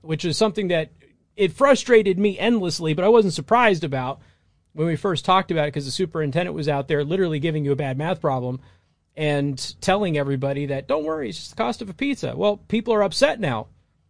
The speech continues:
that South Bend schools did not just ask for the cost of a pizza.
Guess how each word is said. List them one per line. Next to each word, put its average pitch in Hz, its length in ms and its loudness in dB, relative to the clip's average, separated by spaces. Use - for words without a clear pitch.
that 170 320 0
South 196 300 0
Bend 202 380 0
schools 185 960 -2
did 190 240 2
not 220 300 0
just 196 240 2
ask 139 260 0
for 160 140 -4
the 151 60 0
cost 135 280 -2
of 135 80 -10
a 127 60 -2
pizza. 127 420 -6